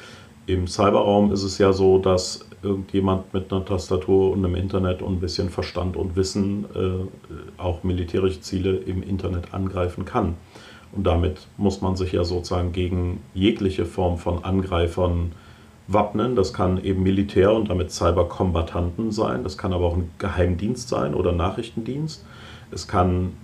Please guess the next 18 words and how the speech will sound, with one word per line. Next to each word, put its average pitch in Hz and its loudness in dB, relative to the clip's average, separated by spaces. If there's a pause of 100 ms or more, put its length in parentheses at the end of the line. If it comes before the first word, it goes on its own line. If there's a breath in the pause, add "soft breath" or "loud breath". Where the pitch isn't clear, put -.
Cybercrime 131 4
sein, 127 0
ne? 104 0
Auch, 92 0 (120)
auch 92 -2
Bundeswehr 107 4
könnte 92 2
durch 90 0
Ransomware 87 4
verschlüsselt 92 -2
werden 87 2
und 92 -6
Cyberkriminelle 87 0
greifen 85 -4
eben 95 -4
auch 90 -4
Militär 95 0
an. 104 -2